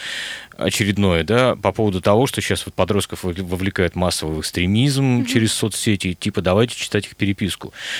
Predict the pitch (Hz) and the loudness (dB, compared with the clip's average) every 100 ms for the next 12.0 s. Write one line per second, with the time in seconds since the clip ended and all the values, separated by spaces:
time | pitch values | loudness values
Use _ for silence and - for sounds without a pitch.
0 | - - 98 101 92 98 110 131 - 113 | -4 2 4 4 2 2 4 4 2 -2
1 | - 117 - 90 90 95 90 98 - 101 | 0 -2 0 2 2 2 0 -4 -4 -4
2 | 110 - - 165 185 117 139 156 131 - | -6 -8 -2 0 2 4 4 2 0 -2
3 | 113 - - 110 85 69 87 131 131 98 | -2 -4 -2 -2 -2 0 4 4 4 0
4 | 87 - 95 90 98 147 156 113 98 95 | -2 -2 -2 0 0 2 2 4 4 4
5 | 101 101 87 101 - 110 110 98 73 85 | 2 2 0 0 0 0 0 0 0 2
6 | 139 - - - - - 95 107 135 - | 0 -2 -8 -6 -6 -4 0 2 4 4
7 | 165 110 107 104 - 95 101 147 143 123 | 2 2 2 4 0 0 2 2 4 4
8 | 117 120 117 135 123 110 - 101 107 95 | 4 0 0 0 -2 -2 0 0 0 -2
9 | 92 95 90 85 73 73 95 - 110 98 | 0 2 2 0 -2 -2 -2 -2 0 0
10 | 107 - 107 95 95 101 104 107 104 - | -2 -2 -6 -4 -4 -4 -2 -2 -2 0
11 | 101 101 110 98 78 69 71 - - 69 | -2 0 0 0 -2 -4 -8 -8 -10 -10